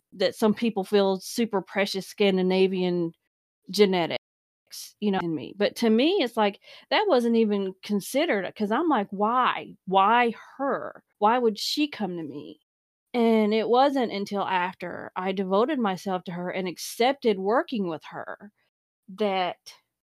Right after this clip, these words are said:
you know, sh-, she, she revealed that, you know, sometimes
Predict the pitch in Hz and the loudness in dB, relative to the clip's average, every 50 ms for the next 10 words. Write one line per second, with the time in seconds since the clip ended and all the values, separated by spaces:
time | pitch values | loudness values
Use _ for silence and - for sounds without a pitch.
0 | _ _ _ _ _ _ - 269 247 226 214 196 196 208 202 - - - _ _ | _ _ _ _ _ _ -2 0 2 2 2 2 0 -2 -4 -4 -8 -14 _ _
1 | _ _ _ _ - - - - 269 254 226 _ _ - - - - 277 269 254 | _ _ _ _ -10 -6 -4 -2 -2 -2 -2 _ _ -14 -10 -6 0 0 0 0
2 | 226 - _ _ _ _ _ _ - 233 220 240 233 208 208 233 220 220 208 220 | 0 -2 _ _ _ _ _ _ -4 -2 0 0 2 4 6 6 6 6 6 4
3 | 208 - 220 233 214 214 208 - - 220 214 - - 226 214 214 208 208 202 202 | 2 2 2 2 2 2 2 0 0 -2 -2 -2 -2 -2 0 2 2 2 0 -2
4 | - | -4